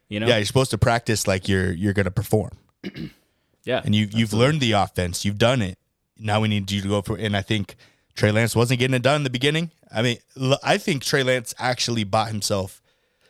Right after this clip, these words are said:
Speaker 2: some time in the league by getting injured, which is weird to say, but I think he did. I think if he would have came out of the season, went oh for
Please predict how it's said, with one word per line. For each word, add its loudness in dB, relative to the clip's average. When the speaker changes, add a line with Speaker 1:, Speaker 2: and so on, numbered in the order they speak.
Speaker 2:
some 0
time 2
in 2
the 2
league 0
by 2
getting 0
injured, -2
which -4
is 0
weird 0
to -4
say, 0
but -2
I 0
think -4
he -4
did. 0
I -2
think 0
if -4
he 2
would 0
have -2
came 2
out 2
of -2
the 0
season, 0
went -2
oh 2
for 0